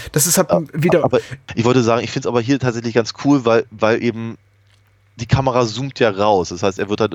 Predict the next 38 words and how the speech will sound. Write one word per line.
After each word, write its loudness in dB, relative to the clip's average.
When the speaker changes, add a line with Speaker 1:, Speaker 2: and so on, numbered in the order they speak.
Speaker 2:
immer, -2
immer 0
kleiner, 2
bis -4
er 2
eigentlich -4
nicht -10
mehr, 2
nicht 0
mehr 2
interessant 0
ist -2
in -6
der, 2
in, -6
im, -8
im, -6
im, -4
im -2
Bild 2
selber 4
und -2
wir -2
sehen 2
halt 0
die -10
Schlacht -2
drumherum. -6
Das -2
funktioniert 0
relativ 0
gut -4
eben -4
wiederum 2
auf 0
der 2
visuellen 2
Lösung. -2